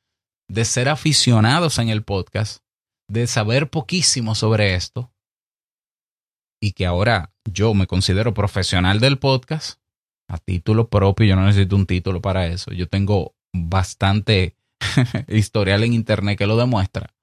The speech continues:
Entonces, si yo, si no trabajamos para la profesionalización, entonces van a venir las grandes marcas y van a industrializar el podcast. ¿Ya? Ahí está. Y yo sí,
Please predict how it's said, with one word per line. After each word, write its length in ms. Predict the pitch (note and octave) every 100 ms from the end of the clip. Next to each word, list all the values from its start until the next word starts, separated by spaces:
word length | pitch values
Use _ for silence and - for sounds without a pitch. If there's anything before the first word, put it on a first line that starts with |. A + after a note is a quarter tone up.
| _ _ _ _ _ _ _ _ _
Entonces, 400 | - F#2+ A2 A2+
si 360 | - - A#2 G#2
yo, 540 | G2+ B2+ D3 E3+ - _ _ _ _ _ _ _ _ _ -
si 120 | G#2
no 720 | G#2+ A#2 C#3+ D#3 D3+ D3+ D3+ -
trabajamos 420 | C3 A#2+ C3+ C3
para 220 | C3 B2+
la 120 | A#2+
profesionalización, 920 | B2 B2+ A#2+ B2 A#2+ B2 C3+ C3 A#2+
entonces 280 | F#2+ F#2 G2
van 140 | F#2+ G2+
a 80 |
venir 220 | A2+ A#2 A#2
las 160 | B2+
grandes 320 | B2 B2+ C3
marcas 800 | C#3+ D3+ C#3+ C3 C3 B2+ - - _ _ _ _ -
y 100 | G#2+
van 200 | G#2 A2
a 40 |
industrializar 720 | A#2+ A#2 - F#2 F2 F2 E2+
el 120 | F#2+
podcast. 800 | F#2+ E2 - - - F#2+ - - _ _ _ _ _ _ _
¿Ya? 180 | - G#3 _ _ _ -
Ahí 80 | D3+
está. 220 | - D#4+ _ _ _ _ _ _ _ _ _ _ _ _ _ _ _ _
Y 220 | C3 C3+
yo 200 | C#3 G#3
sí, 540 | - - F3 G3 F#3+